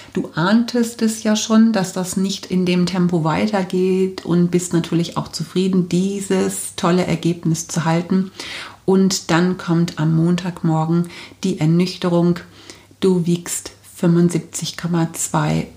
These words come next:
Oh, wie kann denn das sein? Dreihundert Gramm Zunahme, obwohl du dich gut ans Programm gehalten hast und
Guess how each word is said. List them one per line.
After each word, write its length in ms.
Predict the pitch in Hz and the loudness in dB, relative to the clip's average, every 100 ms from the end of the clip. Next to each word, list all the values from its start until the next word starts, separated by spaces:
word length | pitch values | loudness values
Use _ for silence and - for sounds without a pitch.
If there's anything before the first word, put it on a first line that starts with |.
| - | -8
Oh, 240 | - - - | -4 -2 -2
wie 120 | 160 | -6
kann 220 | - 190 | -4 0
denn 160 | 175 175 | 2 2
das 220 | 175 175 | 0 -2
sein? 300 | 170 165 180 | -4 -2 -2
Dreihundert 680 | - - - - 180 185 - | -4 -6 -2 0 -2 -2 -6
Gramm 380 | - 190 190 190 | -4 -2 -2 -4
Zunahme, 640 | - - 208 190 180 190 175 | -6 0 2 2 0 -2 -2
obwohl 380 | 180 - 190 196 | -6 -4 -2 0
du 60 | |
dich 240 | 180 - - | 0 -2 -2
gut 260 | 220 214 | 0 2
ans 200 | - 185 | 0 -2
Programm 440 | - - 175 185 180 | -2 -8 -2 0 0
gehalten 680 | 180 175 190 185 190 180 - | 0 0 -2 0 -2 -2 -2
hast 300 | 202 202 - | -4 -6 -2
und 260 | 185 185 | 0 0